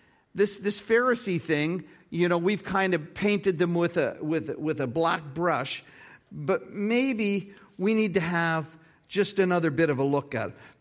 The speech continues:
But for all of their, for all of their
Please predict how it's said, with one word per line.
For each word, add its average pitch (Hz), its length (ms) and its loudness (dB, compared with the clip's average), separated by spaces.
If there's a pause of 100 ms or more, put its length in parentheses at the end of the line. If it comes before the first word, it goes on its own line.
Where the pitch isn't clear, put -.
But 170 380 -4
for 226 200 2
all 226 200 4
of 196 100 0
their, 208 240 2 (1160)
for 208 220 -2
all 254 320 2
of 185 160 0
their 175 420 2